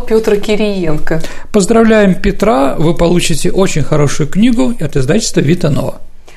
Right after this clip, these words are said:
Speaker 1: Ну, а теперь новый вопрос.
Speaker 2: Мгм. Ну, вопрос будет попроще. Давайте. Дорогие друзья, назовите населенный пункт Ленинградской области, где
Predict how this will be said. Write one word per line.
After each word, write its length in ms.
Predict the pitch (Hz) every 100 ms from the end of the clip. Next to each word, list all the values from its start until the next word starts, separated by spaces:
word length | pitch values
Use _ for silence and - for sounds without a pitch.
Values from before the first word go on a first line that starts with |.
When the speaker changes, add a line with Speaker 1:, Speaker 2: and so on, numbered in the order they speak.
| - -
Speaker 1:
Ну, 80 | 208
а 80 | 208
теперь 260 | - 240
новый 280 | 226 196 180
вопрос. 540 | 180 185 226 247 - 196
Speaker 2:
Мгм. 340 | 202 208 233 - - -
Ну, 460 | 226 269 254 - - -
вопрос 340 | 185 190 196
будет 260 | 165 180 175
попроще. 680 | 190 190 240 - - 143 - - - - -
Давайте. 540 | 226 214 160 131 - 139 - - -
Дорогие 340 | 190 202 208
друзья, 500 | 175 165 170 156 - - -
назовите 600 | 160 151 185 240 233 196
населенный 480 | 190 - 196 180
пункт 300 | 185 175 151
Ленинградской 580 | 147 151 156 156 - 185
области, 520 | 226 226 139 - 147 - - - -
где 560 | 151 135 135 156 -